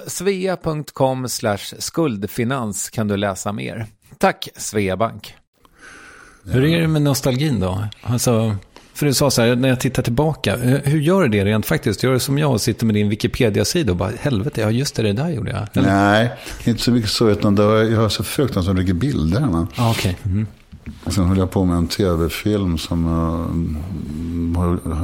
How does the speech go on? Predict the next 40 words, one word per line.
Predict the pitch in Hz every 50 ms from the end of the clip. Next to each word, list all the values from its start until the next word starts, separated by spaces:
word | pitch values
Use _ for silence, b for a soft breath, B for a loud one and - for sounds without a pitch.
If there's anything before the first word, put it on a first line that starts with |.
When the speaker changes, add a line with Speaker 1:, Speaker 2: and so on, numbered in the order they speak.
| 85 82
Speaker 2:
gjorts | 85 87 85 80 - - - - - - - - - - 95 92
efter | - - - 87
anledning | 87 85 82 85 85 82 82 85 85 82
att | 82 -
titta | - 92 - 90 85
igenom. | 85 87 90 92 95 104 110 101 87 85 90 98 92 - - - _
Jag | - -
har | 87 90 92
en, | 90 90 87 87 87 90 - 78 73 73 76 80 82 82 - -
från | - - 92 90
den | 85 90 87 85 82
tiden | - - 90 82 85 82 82
när | 82 82 82
jag | 80 82
hade | 82 85 80 -
pappersbilder, | - - 90 - - - 82 78 80 85 90 87 87 87 82
så | 78 -
har | - 78
jag | 80
ett | 78 - -
par | - 90 80 78
såna | - - 82 80
här | 78 76 78 B B B B B B B B B B B -
lådor | - 87 87 85 80 80 78 78 82 80
där | 80 82
huller | 80 85 98 95 95 90 90
om | 85 82
buller | 76 80 78 78 80 80
ligger | 80 80 78 80 76 80 78
i | - -
princip | - - 85 82 80 -
allting. | - 71 76 69 71 73 69 - - - 78 62 65 85 98 104 -
Och | 90 87
sen | - 98 90
har | 92 95
jag | 90 90 90 - - - - - - - -
miljoner | 101 95 95 98 98 98 101 107 110 113 113 104 95 90 90
gamla | 87 82 82 87 90 85 82
bilder, | 90 90 87 78 78 82 80
eller | 85 87 80 67